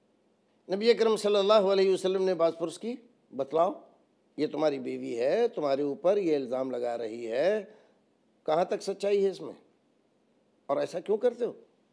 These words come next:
फरमाया, "अल्लाह के रसूल, बात असल ये है, मैं एक जवान आदमी हूँ, जब भी घर आता हूँ मुझे ज़रूरत होती है, देखता हूँ मुसल्ला बिछाए बैठी हुई हैं, जब भी आता हूँ बाहर से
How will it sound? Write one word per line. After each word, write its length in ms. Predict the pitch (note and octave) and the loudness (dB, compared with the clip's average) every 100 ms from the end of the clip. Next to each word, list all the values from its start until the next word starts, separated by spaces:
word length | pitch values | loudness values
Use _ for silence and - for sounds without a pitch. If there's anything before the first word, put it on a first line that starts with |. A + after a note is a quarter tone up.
| _ _ _ _ - | _ _ _ _ -6
फरमाया, 300 | E3 F3 F3+ | -2 2 2
"अल्लाह 200 | D#3+ E3 | 2 0
के 140 | C#3 B2+ | -2 -6
रसूल, 400 | - B2 G#2 F#2+ _ _ _ _ _ | -8 -12 -12 -16 _ _ _ _ _
बात 300 | C#3+ F#3+ G3+ | 0 0 0
असल 240 | F#3 F#3+ D#3+ | -4 -4 -2
ये 160 | F3 C#3+ | 0 0
है, 240 | A2 G#2 - _ _ _ - | -4 -10 -18 _ _ _ -8
मैं 140 | F#3 | -4
एक 120 | A3+ D3+ | -2 0
जवान 300 | E3 F3+ E3 | 0 0 -2
आदमी 280 | A2+ B2+ A2+ | -8 -10 -14
हूँ, 140 | - _ _ _ _ _ _ _ _ | -16 _ _ _ _ _ _ _ _
जब 200 | D#3 A3+ | 2 2
भी 120 | A3+ D4 | 2 6
घर 180 | B3 C4 | 6 8
आता 300 | C4 C4 C#4+ | 6 4 6
हूँ 320 | C4+ C#4+ D3+ - - - | 8 6 2 -4 -14 -6
मुझे 240 | E3 E3+ | -2 0
ज़रूरत 420 | C#3 E3 F#3 G#3 G3+ | 2 2 4 2 0
होती 260 | G#3+ A#3+ | -4 -4
है, 120 | A3 - _ _ _ _ _ | -8 -8 _ _ _ _ _
देखता 340 | D#3+ B3+ B3+ D#4+ | 2 2 4 4
हूँ 80 | C#4+ | 4
मुसल्ला 340 | B3+ C4 A#3+ | 4 4 2
बिछाए 260 | F#3+ D3+ D3 | 0 -2 -2
बैठी 240 | C#3+ E3 | -2 -2
हुई 140 | G#3+ A#3 | -2 -4
हैं, 160 | - - _ _ _ _ _ - | -8 -14 _ _ _ _ _ -2
जब 220 | G3 A3 | 0 2
भी 120 | C4 D4 | 4 8
आता 260 | A#3+ C4 | 8 8
हूँ 200 | C#4 D4 C#4 | 6 8 8
बाहर 280 | B3 C4 B3 | 10 10 6
से 200 | D4 | 6